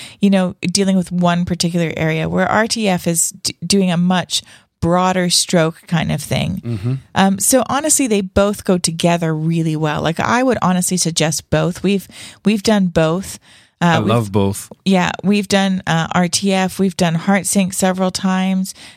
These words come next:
Speaker 1: um, and it's really funny 'cause wh-, every time we go for Heart Sync, I have no idea what God's gonna do 'cause I'm not usually going with something. I'm just going saying, "Hey, God, would you, you know, I'm giving other people permission to look at my heart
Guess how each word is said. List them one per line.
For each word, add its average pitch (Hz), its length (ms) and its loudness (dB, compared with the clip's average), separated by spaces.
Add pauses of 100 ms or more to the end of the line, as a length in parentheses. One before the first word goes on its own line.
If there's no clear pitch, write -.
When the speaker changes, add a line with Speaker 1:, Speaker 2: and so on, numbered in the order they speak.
Speaker 1:
um, 170 580 0
and 202 120 2
it's 214 160 0
really 220 180 2
funny 220 300 0
'cause 180 160 -2
wh-, - 160 -2
every 190 160 2
time 196 160 2
we 190 80 2
go 180 120 0
for 175 120 -6
Heart 170 220 -2
Sync, 180 180 0
I 180 40 0
have 180 120 0
no 190 180 4
idea 185 300 0
what 147 100 -2
God's 151 220 -2
gonna 160 160 0
do 160 180 -2
'cause 170 160 -4
I'm 185 140 2
not 196 160 0
usually 185 260 -2
going 165 560 0 (1000)
with 196 300 2
something. 175 520 0
I'm 160 140 0
just 170 200 0
going 165 280 0
saying, 165 280 0
"Hey, 190 240 2
God, 165 220 0
would 175 220 -2
you, 185 160 -6
you 196 100 4
know, 180 220 0 (120)
I'm 202 280 2
giving 196 260 0
other 185 240 2
people 175 260 -2
permission 165 500 0
to 165 100 0
look 170 180 0
at - 60 -4
my 156 140 0
heart 151 500 -4